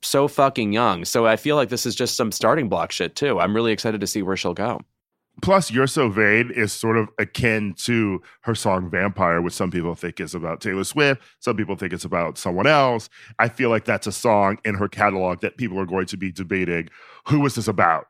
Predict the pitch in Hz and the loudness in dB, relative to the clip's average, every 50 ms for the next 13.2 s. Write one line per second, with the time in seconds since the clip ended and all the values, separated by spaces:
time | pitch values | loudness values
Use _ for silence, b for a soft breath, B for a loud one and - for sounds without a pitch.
0 | _ - - 107 107 104 95 80 - 104 92 90 92 104 - - 110 - 113 107 | _ -4 0 2 2 2 2 2 2 2 4 4 2 2 0 -2 -2 0 0 0
1 | 104 - 135 131 127 117 113 107 101 - - 113 104 98 95 87 85 90 87 82 | 2 6 6 6 6 6 2 0 -2 -2 0 0 2 2 2 0 -2 -4 -4 -4
2 | - - 101 98 98 98 95 - 143 139 135 135 117 104 95 90 - - 107 98 | -2 2 2 4 4 2 2 2 4 4 4 4 0 -4 -8 -6 -4 -2 -2 0
3 | 95 95 90 85 76 B B B B B B - 131 131 131 139 127 123 131 139 | -2 -2 -4 -6 -10 B B B B B B 0 2 4 4 4 4 4 4 4
4 | 156 147 123 127 104 - - - - 120 107 104 101 98 95 101 - - _ - | 4 2 0 -2 -4 -2 -4 -4 -2 -2 0 0 0 -2 -2 -4 -6 -10 _ -12
5 | - - - 120 104 101 98 98 98 82 90 104 101 101 95 - - 147 165 139 | -8 -2 0 2 2 2 0 -2 -4 -2 -2 -2 -2 -2 -2 0 0 0 0 0
6 | 101 104 92 80 95 98 92 90 82 87 95 92 90 82 82 B B B B B | -2 -4 -4 -4 -4 -4 -4 -4 -2 -2 0 0 0 -2 -4 B B B B B
7 | B B B B - 127 143 156 160 143 - - 147 131 127 113 90 87 87 - | B B B B 0 2 4 4 2 2 0 -2 -2 0 0 0 -2 -2 -4 -4
8 | 95 87 90 87 87 85 80 73 85 73 - - - _ _ _ _ _ - 117 | -4 -4 -2 -2 -2 -2 -2 -2 -4 -6 -6 -8 -12 _ _ _ _ _ -2 0
9 | 107 110 113 120 113 110 107 107 98 92 - - - - - _ _ _ _ _ | 2 2 4 2 2 2 2 0 0 0 -2 -6 -10 -10 -12 _ _ _ _ _
10 | _ _ _ - 107 - 151 170 175 139 95 76 73 71 80 - - _ - 131 | _ _ _ -2 2 4 6 6 6 6 4 0 -4 -8 -10 -12 -10 _ 0 2
11 | 143 160 123 87 78 - - - - _ - 170 160 165 160 135 98 80 73 69 | 4 4 4 2 0 -4 -8 -10 -12 _ -2 0 2 2 2 0 0 -2 -4 -6
12 | - - - _ B B B B - 175 202 - - 214 202 185 143 147 - 185 | -8 -14 -20 _ B B B B 4 4 4 6 6 4 4 4 4 4 4 4
13 | 170 160 - | 4 4 2